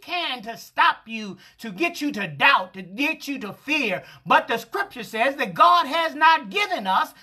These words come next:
the spirit of fear. We gotta trust him. The world all around us and the enemy we face would have us believe that we're destined for defeat. <laughs>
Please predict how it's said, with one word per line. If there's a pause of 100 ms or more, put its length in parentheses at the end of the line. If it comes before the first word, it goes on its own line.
(100)
the
spirit
of
fear. (2000)
We
gotta
trust
him. (840)
The
world
all
around
us
and
the
enemy
we
face (600)
would
have
us
believe
that
we're
destined
for
defeat.
<laughs>